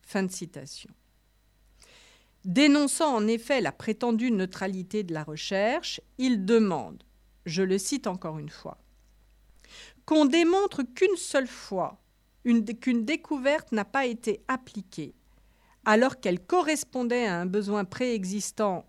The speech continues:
ou créé par elle-même, je ne le crois pas. C'est bien en amont de la découverte, par conséquent, qu'il nous faut opérer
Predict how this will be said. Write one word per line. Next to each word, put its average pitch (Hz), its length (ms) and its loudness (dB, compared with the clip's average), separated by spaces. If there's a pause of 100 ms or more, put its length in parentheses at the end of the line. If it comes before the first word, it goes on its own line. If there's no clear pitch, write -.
ou 233 100 2
créé 190 380 -2
par 156 240 -10
elle-même, 160 580 -8 (1040)
je 180 160 0
ne 220 140 6
le 226 120 4
crois 202 240 -4
pas. - 220 -16 (960)
C'est - 240 0
bien 277 240 2
en 220 200 4
amont 311 360 6
de 220 100 -4
la 208 120 -2
découverte, 180 720 -6
par 175 200 -10
conséquent, 170 640 -10 (320)
qu'il 254 260 6
nous 196 100 2
faut - 360 -8 (100)
opérer 170 600 -2